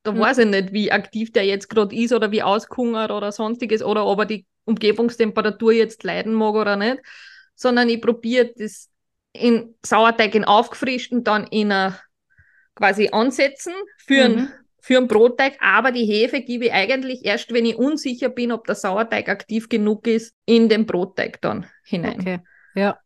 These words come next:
Speaker 1: Du hast mir jetzt auch gestern erzählt, du magst jetzt gerne den vorbereiteten Sauerteig auch schon in einem,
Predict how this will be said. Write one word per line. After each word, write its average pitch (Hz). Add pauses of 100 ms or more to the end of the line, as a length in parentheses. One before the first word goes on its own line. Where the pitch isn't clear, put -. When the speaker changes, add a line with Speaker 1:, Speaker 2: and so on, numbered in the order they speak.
(680)
Speaker 1:
Du 294
hast 285
mir 240
jetzt 240
auch 226
gestern 240
erzählt, 233
du 233
magst 226
jetzt 240
gerne 220
den 214
vorbereiteten 226
Sauerteig 220
auch 220
schon 226
in 196
einem, 180